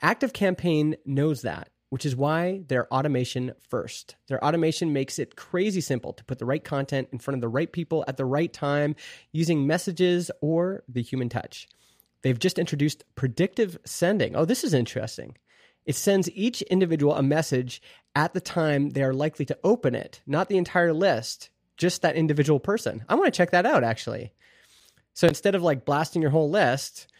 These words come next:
they, they just, they'll send an email to the right person at the right time. You don't even have to think about it. ActiveCampaign's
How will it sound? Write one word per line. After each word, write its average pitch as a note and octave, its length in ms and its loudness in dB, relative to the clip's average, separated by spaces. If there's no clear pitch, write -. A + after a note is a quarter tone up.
they, D3+ 260 2
they C#3 140 2
just, D3 240 -2
they'll C#3 120 0
send E3 300 2
an D#3 100 4
email D3+ 260 2
to - 160 -10
the B2+ 120 -10
right C#3+ 160 -2
person D#3 280 -6
at C3+ 80 -8
the - 40 -10
right C#3+ 160 -4
time. G#2+ 380 -4
You C#3+ 120 -2
don't C#3+ 100 6
even C#3+ 140 2
have D#3 120 -2
to - 60 -20
think G3+ 160 0
about A#2 220 0
it. - 180 -10
ActiveCampaign's E3 920 0